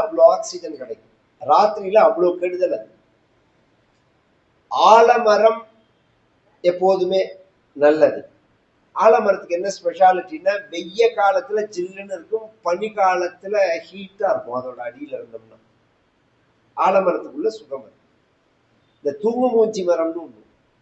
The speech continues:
அது கிட்டக்கையும் போகவே கூடாது. அதெல்லாம் வீட்டுல பொதுவா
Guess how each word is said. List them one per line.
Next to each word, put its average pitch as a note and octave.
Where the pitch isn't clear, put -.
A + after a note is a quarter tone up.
அது -
கிட்டக்கையும் G3+
போகவே E3+
கூடாது. -
அதெல்லாம் E3+
வீட்டுல E3+
பொதுவா G#3